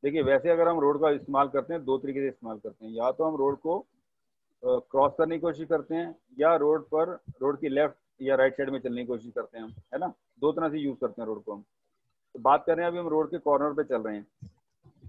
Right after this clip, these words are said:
तो फुटपाथ है, फुटपाथ का इस्तेमाल किया हमने। और अगर जहाँ फुटपाथ अवेलेबल नहीं है, वहाँ हम ट्रैफिक को फेस करते हुए चलेंगे, यानी रोड की राइट साइड में चलेंगे। जबकि हमारे यहाँ इंडिया में ट्रेंड क्या है कि हम रोड की लेफ्ट साइड में चलते हैं। नोटिस करना आप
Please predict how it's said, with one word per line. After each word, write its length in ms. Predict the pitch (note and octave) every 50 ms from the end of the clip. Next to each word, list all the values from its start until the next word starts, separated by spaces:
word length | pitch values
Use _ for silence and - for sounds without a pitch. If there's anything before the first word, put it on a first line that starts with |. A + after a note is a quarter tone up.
| - _ _ _
तो 60 | - C#3
फुटपाथ 380 | A2+ C#3 C3 - - D3+ D#3
है, 140 | D3+ F3+ E3+
फुटपाथ 320 | C#3 D3+ C#3 B2 D3 C#3+
का 140 | D3 - E3
इस्तेमाल 300 | D#3 - - D#3 D#3 D3+
किया 220 | D3 D#3 D#3 D#3 D3+
हमने। 280 | D3 D3+ D3+ D3+ D3 - _ -
और 160 | B2 C3+ C#3+
अगर 200 | D3+ D3 D3+ -
जहाँ 180 | C#3+ D3 D3+ D3
फुटपाथ 320 | C#3+ C#3+ C3 C#3 D3 C#3+
अवेलेबल 500 | C#3+ C#3+ C3 C#3 D3 D#3 D#3 D#3 D3+ C#3+
नहीं 140 | C#3+ C3+ C#3+
है, 100 | E3 F3+
वहाँ 440 | E3 C#3 B2 A#2+ C3 D3+ D#3 D#3 D#3
हम 120 | D#3 F3 _ _ _ _ _
ट्रैफिक 320 | C#3+ C#3 C3+ C3+ - E3
को 100 | - G3
फेस 280 | F3 - D#3 D#3 D3+ -
करते 240 | - D#3+ - - D#3+
हुए 80 | C#3+
चलेंगे, 420 | C3+ C#3 A#2+ A2 A2 - - - -
यानी 180 | A#2 B2+ D3+ E3+
रोड 280 | D#3 D3 D3+ D3 C#3+
की 100 | F#3 F#3+
राइट 220 | D3+ C#3+ D3 D3+ D3
साइड 180 | - E3 D#3
में 80 | D#3 D3+
चलेंगे। 360 | C3 C3+ A2+ A2 G#2+ G#2 G2+ - _ _ _ _ _ _ _ _ _ _ _ -
जबकि 220 | C3+ C3 - F3
हमारे 280 | E3 C3+ C3+ C3 C#3+ D#3+
यहाँ 120 | E3 E3
इंडिया 280 | D3+ C#3 C3 C#3 D#3 E3+
में 120 | E3+ E3
ट्रेंड 300 | B2+ - C#3+ D3+ D#3 D3+
क्या 120 | C#3+ D3+ D3+
है 60 | D#3+
कि 80 | E3+ F#3
हम 120 | F3+ E3+
रोड 240 | C#3+ D3 D3+ D3 D3
की 60 | F3
लेफ्ट 240 | D#3 D3 D#3 D#3 -
साइड 140 | D#3 D3 D3
में 80 | C#3+
चलते 300 | - - A#2 A2 - A2
हैं। 120 | G#2+ G2+ - _ _ _ _ _ _ - - _ -
नोटिस 240 | B2+ C#3+ D3 E3+ -
करना 240 | - D3 C3+ C#3 C3
आप 220 | C3+ D3 B2+ A#2+